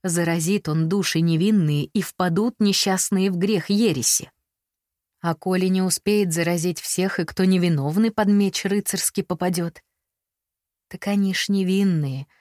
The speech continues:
они непременно попадут в царствие Господне, к престолу его, а магистр помолится за их спасение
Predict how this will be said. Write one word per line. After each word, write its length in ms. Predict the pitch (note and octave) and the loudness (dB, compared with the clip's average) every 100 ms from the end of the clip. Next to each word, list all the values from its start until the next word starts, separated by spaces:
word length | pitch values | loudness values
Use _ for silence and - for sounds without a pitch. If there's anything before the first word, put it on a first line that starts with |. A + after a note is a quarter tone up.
| _ _ _ | _ _ _
они 200 | A#3 A#3 | 0 2
непременно 680 | A#3 A3 A3+ G#3+ A3+ B3+ A#3+ | 2 0 0 2 2 4 2
попадут 480 | G#3 - G3 A3 A3+ | 0 -2 0 -2 -4
в 100 | - | -8
царствие 600 | - G3 G3+ - - G3+ | -4 -2 0 -2 0 0
Господне, 760 | G3 G#3+ - A3 F#3 C#3 B2 B2 _ _ _ | 0 -2 -2 0 0 0 -6 -8 _ _ _
к 80 | - | -4
престолу 580 | E4 D#4+ - D#3+ C#3 | -2 -2 -2 -2 0
его, 440 | C#3 E3+ D#3 A#2+ A#2 _ _ _ _ _ - | -2 -2 -2 -4 -12 _ _ _ _ _ -6
а 120 | E3 | -2
магистр 640 | D#3 C#3+ C3+ D#3 - D#3+ D3 | 0 0 -2 -4 -4 -6 -6
помолится 640 | D#3 D3 D3+ F#3 D#3+ D#3+ | -4 -2 0 -2 -2 -2
за 140 | D3 | -2
их 180 | D3+ D3 | -2 -4
спасение 760 | - D#3+ D3+ - D3+ B2+ G#2 | -6 -2 -2 -2 -2 -4 -6